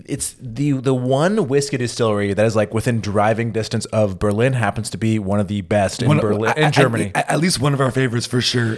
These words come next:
Speaker 2: And
Speaker 1: I, I mean,
Speaker 2: um,
Speaker 1: th-, they make rye that rivals American rye, which is where rye was born. So that's saying a lot. Like, it's really good rye.
Speaker 2: and,
Speaker 1: It's
Speaker 2: and, and, uh, someone said I had a really at the beginning had a really strong, like,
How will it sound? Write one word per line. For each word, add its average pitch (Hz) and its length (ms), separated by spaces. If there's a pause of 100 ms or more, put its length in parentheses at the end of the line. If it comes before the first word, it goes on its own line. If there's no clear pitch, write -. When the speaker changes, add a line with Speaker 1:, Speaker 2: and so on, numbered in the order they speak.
Speaker 2:
And 131 280
Speaker 1:
I, - 40
I 127 220
mean, 120 100
Speaker 2:
um, 113 80
Speaker 1:
th-, - 240
they 147 260
make 165 400
rye 110 540
that 107 160
rivals 110 680
American 107 580
rye, 113 460
which 117 200
is 110 140
where 110 400
rye 113 320
was 110 160
born. 113 540
So 120 160
that's 113 180
saying 110 200
a 101 60
lot. 95 400
Like, 98 220
it's 107 180
really 113 280
good 101 140
rye. 90 300
Speaker 2:
and, - 100
Speaker 1:
It's - 180
Speaker 2:
and, - 140
and, 151 300
uh, 160 100
someone 165 220
said 131 240
I 143 60
had 139 140
a 147 100
really 151 440 (460)
at 135 100
the 120 80
beginning 165 360
had 135 100
a 131 40
really 127 320
strong, 123 840
like, 110 340